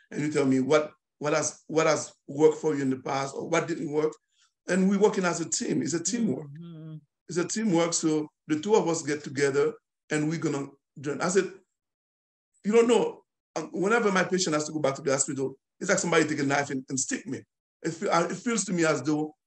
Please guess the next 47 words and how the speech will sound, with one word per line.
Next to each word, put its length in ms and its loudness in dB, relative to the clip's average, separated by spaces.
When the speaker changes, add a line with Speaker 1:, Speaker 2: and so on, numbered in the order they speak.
Speaker 1:
I 80 -2
failed 360 4
that 180 -2
patient. 340 -6
Uh, 60 -4
if 320 4
the 80 2
patient 320 4
is 120 0
truly 380 -2
following 420 2
my 280 -2
plan 220 -2
of 180 -4
care, 180 -14
'cause 160 -4
every 180 4
patient 280 -2
has 160 -4
a 40 -10
plan 240 -6
of 140 -8
care 280 -2
Speaker 2:
Mm-hmm. 100 -8
Speaker 1:
and 120 -2
they 80 -2
know 160 0
what 180 2
they're 120 -6
supposed 320 -8
to 40 -8
do, 140 -6
I've 180 -4
given 160 -4
them 160 0
the 140 -6
tools 480 -4
to 80 -12
follow. 460 -2
Now, 180 2
if 160 0
they, 60 6
if 240 2
they 60 2
follow 300 2
those 220 -2
tools 440 -4